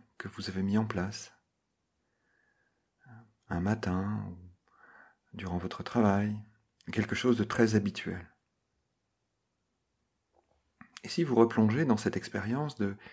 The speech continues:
ce qui est habituel, comme par exemple, si c'est au travail, de répondre au téléphone, d'écrire un email, de marcher dans le couloir pour aller à une salle de réunion,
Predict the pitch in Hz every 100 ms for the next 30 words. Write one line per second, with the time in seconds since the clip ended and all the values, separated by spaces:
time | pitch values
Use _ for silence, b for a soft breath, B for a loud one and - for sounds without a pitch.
0 | B - 117 - 101 98 95 - 120 175
1 | 110 - b b b b b - 104 98
2 | 90 82 117 120 - - _ _ _ _
3 | - _ - - - - 175 117 131 143
4 | 135 90 90 - - 95 - 98 95 92
5 | 101 110 135 131 127 110 - _ _ _
6 | _ _ _ _ _ _ _ _ _ _
7 | _ _ _ _ _ - 92 - 101 98
8 | 90 92 - 90 92 110 120 127 113 107
9 | - _ _ _ _ _ _ _ _ _
10 | _ _ _ _ - - - 95 101 -
11 | - 113 92 92 - 107 123 113 113 -
12 | 98 98 98 92 - 95 95 92 95 95
13 | 110 127